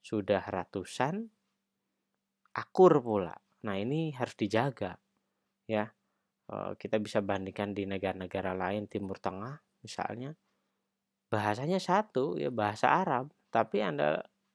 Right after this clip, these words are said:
lihat, ya, bagaimana ternyata, eh, bahasa pemersatu itu tidak juga menunjukkan, me-, eh,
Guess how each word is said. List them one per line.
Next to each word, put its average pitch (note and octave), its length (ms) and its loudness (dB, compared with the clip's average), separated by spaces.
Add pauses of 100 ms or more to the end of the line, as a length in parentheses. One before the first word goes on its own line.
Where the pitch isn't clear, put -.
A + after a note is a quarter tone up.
(240)
lihat, D3 400 -4 (160)
ya, C3+ 240 -4
bagaimana G#2 720 -4 (880)
ternyata, A#2+ 640 2 (800)
eh, F#2+ 360 -10 (440)
bahasa G2 400 -2
pemersatu G#2 640 -2
itu G#2+ 400 0
tidak G2 400 -4
juga G2+ 320 0
menunjukkan, G2 760 -4 (520)
me-, G2 480 -10 (1120)
eh, F#2+ 280 -10